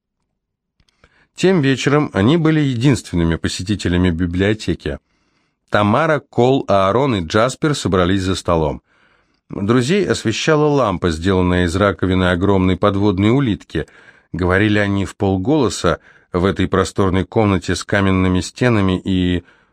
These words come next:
полом. Любой звук порождал эхо. «Итак, главный вопрос»,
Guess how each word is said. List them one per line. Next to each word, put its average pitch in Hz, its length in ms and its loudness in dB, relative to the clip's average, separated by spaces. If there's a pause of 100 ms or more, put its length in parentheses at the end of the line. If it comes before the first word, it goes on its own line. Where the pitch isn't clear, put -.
(200)
полом. 110 440 0 (340)
Любой 113 400 2
звук 110 340 -2
порождал 98 580 0
эхо. - 460 -4 (1800)
«Итак, 117 560 -2
главный 107 420 2
вопрос», 110 560 0